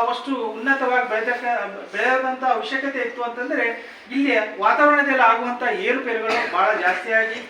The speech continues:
ರೈತರ ಏನು ಉತ್ಪನ್ನಗಳನ್ನ ನಷ್ಟ ಅನುಭವಿಸ್ತಾ ಇದ್ದಾರೆ, ಅದಕ್ಕೆ ಒಂದು ಸೊಲ್ಯೂಷನ್ ಅಂದ್ರೆ ಅದಕ್ಕೆ ಒಂದು ಪರಿಹಾರನ ನಾವು ಕಂಪನಿನ ತ-, ಒಂದು ಹೆಚ್ಚಿನ ಸಂಖ್ಯೆಯಲ್ಲಿ ಪಟ್-, ಪಟ್ಕೊಂಡು ಬಂದಾಗ ಎಲ್ಲಾ ರೈತರು ಅದನ್ನು ಒಪ್ಕೊಂಡು ನಮ್ಮ ಪ್ರಾಡಕ್ಟ್ ಅನ್ನು ಬೆಳೆಸಿದರು. ಆ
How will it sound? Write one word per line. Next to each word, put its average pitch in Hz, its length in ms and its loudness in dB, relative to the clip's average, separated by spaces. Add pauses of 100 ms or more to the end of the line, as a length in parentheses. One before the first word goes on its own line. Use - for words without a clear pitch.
(260)
ರೈತರ 277 360 4 (240)
ಏನು 262 160 0 (440)
ಉತ್ಪನ್ನಗಳನ್ನ 269 640 4 (160)
ನಷ್ಟ 220 280 0
ಅನುಭವಿಸ್ತಾ 247 460 0
ಇದ್ದಾರೆ, 226 400 -2
ಅದಕ್ಕೆ 262 220 -4 (100)
ಒಂದು 240 200 -6
ಸೊಲ್ಯೂಷನ್ 247 420 -4
ಅಂದ್ರೆ 262 260 -2
ಅದಕ್ಕೆ 254 220 -6
ಒಂದು 233 160 -14
ಪರಿಹಾರನ 254 520 2 (420)
ನಾವು 233 240 10
ಕಂಪನಿನ 254 500 -2
ತ-, 196 200 2 (380)
ಒಂದು 202 180 -6 (360)
ಹೆಚ್ಚಿನ 285 240 -6 (140)
ಸಂಖ್ಯೆಯಲ್ಲಿ 254 420 -2
ಪಟ್-, 233 300 -8
ಪಟ್ಕೊಂಡು 226 440 -2 (380)
ಬಂದಾಗ 294 300 6 (160)
ಎಲ್ಲಾ 277 160 2 (100)
ರೈತರು 262 360 -2
ಅದನ್ನು 226 300 -4
ಒಪ್ಕೊಂಡು 262 460 0
ನಮ್ಮ 220 140 -4 (100)
ಪ್ರಾಡಕ್ಟ್ 226 360 -6
ಅನ್ನು 247 180 -6
ಬೆಳೆಸಿದರು. 156 460 -10 (420)
ಆ - 40 10